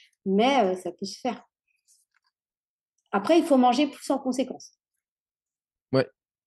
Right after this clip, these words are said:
Speaker 1: Mais
Speaker 2: Hem,
Speaker 1: hem, mais voilà, c'est vrai qu'au cours d'une journée, on, on, on peut être vite quand même à, hem, arriver à son taux de protéines.
Speaker 2: Hem, bon,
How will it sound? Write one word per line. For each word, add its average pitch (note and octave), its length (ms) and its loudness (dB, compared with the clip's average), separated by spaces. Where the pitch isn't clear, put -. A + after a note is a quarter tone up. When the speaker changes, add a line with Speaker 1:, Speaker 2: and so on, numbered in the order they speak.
Speaker 1:
Mais B2+ 360 6
Speaker 2:
Hem, F#3 460 0
Speaker 1:
hem, F3+ 60 -6
mais F3 100 2
voilà, F3+ 300 0
c'est - 120 -18
vrai F#3+ 140 -4
qu'au G3 100 -10
cours F#3 180 -16
d'une E3 140 -18
journée, G#3 340 -4
on, F3+ 360 -10
on, G3+ 220 -4
on - 40 -4
peut G#3 120 -4
être G#3 180 -2
vite G3+ 360 -6
quand G3+ 100 -2
même G3+ 200 0
à, E3+ 260 -10
hem, G3 460 -14
arriver F3 320 -4
à F#3+ 60 -2
son G3 140 -10
taux F#3+ 100 -8
de F#3 60 -18
protéines. F#3+ 420 -10
Speaker 2:
Hem, A#2 280 -2
bon, C3 240 -2